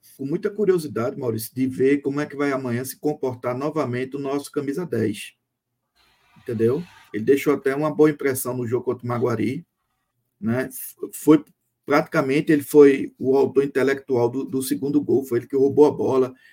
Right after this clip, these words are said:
ele deu o drible da vaca no, no, no, no zagueiro do Maguari, tabelou com, com, com o nosso centroavante e o centroavante terminou fazendo gol, né? O Bortoluso.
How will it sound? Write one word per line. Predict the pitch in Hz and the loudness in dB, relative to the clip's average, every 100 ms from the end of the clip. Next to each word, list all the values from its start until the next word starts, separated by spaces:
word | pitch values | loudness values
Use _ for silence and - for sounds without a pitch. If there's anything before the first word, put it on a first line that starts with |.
| _ - | _ -6
ele | 120 127 | -2 2
deu | 135 | 4
o | 135 | 4
drible | 139 156 | 4 2
da | 151 | 2
vaca | 123 117 131 135 | 2 0 -2 -2
no, | 127 | -4
no, | 113 123 117 | -4 -6 -6
no, | 117 120 110 _ _ _ - | -6 -6 -8 _ _ _ -8
no | 117 | -4
zagueiro | 113 123 135 | -2 2 2
do | 131 | 2
Maguari, | 127 123 127 117 110 127 | 0 0 0 0 0 -2
tabelou | - 139 147 139 131 143 | 0 0 6 6 8 6
com, | 151 143 131 | 4 -2 -2
com, | 131 120 - | -8 -12 -14
com | - | -12
o | |
nosso | 127 127 - | -8 -6 -6
centroavante | 117 131 123 110 127 135 156 156 170 _ _ _ _ | -6 -4 -4 -4 -6 -4 -2 -2 -4 _ _ _ _
e | - | -6
o | 127 | -2
centroavante | 139 139 131 131 127 | -2 0 -2 -2 -2
terminou | 131 131 | -2 -2
fazendo | 131 139 143 143 | -2 -2 -2 -4
gol, | 117 110 | -2 -2
né? | 123 | -2
O | 120 - - _ | -4 -6 -12 _
Bortoluso. | - 117 117 113 110 113 - | -4 -4 -2 -2 -2 -4 -8